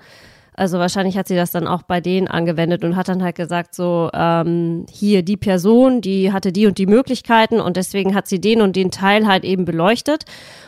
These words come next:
und das natürlich auch von ihrer Situation aus betrachtet. Das heißt also, da wo sie stand, hat sie drauf geguckt, ne? So ein bisschen so wie, wie eine Kamera, die durch den Raum geht, ne? Das heißt also, ähm, eine Perspektive von ganz oben, da kannst du ganz anders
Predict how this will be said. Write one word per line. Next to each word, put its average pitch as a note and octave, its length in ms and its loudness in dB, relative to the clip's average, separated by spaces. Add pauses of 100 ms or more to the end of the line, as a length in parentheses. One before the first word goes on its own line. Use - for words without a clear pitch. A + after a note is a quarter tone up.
und B3+ 420 2
das G#3+ 260 0
natürlich A3 480 0
auch A3 180 4
von A3 280 0
ihrer A3 240 2
Situation A3+ 640 2
aus D#3+ 200 0
betrachtet. D#3+ 600 -6
Das F3+ 180 -4
heißt G3 200 -4
also, F3+ 180 -4
da F#3+ 240 4
wo G#3 120 0
sie F#3+ 120 -2
stand, B3 340 0
hat F#3 140 -4
sie F3+ 100 -6
drauf E3+ 300 -2
geguckt, - 480 -10
ne? G3+ 240 -2 (500)
So - 120 -4
ein A3+ 60 2
bisschen C#4+ 240 0
so A3+ 200 2
wie, B3 340 -2 (260)
wie A3+ 180 -4
eine A#3 100 2
Kamera, G#3+ 460 2
die G3+ 120 -2
durch G3+ 180 0
den F#3+ 180 0
Raum F#3 340 2
geht, - 420 -8
ne? G#3+ 260 0
Das G3 220 -6
heißt F#3+ 200 -8
also, F3 500 0 (600)
ähm, F#3 600 4
eine G3 120 0
Perspektive A#3 580 2
von G#3 220 0
ganz F#3+ 240 2
oben, B3 480 4
da G3+ 240 2
kannst A3+ 200 -4
du A#3 60 0
ganz A3 200 -2
anders A#3+ 340 0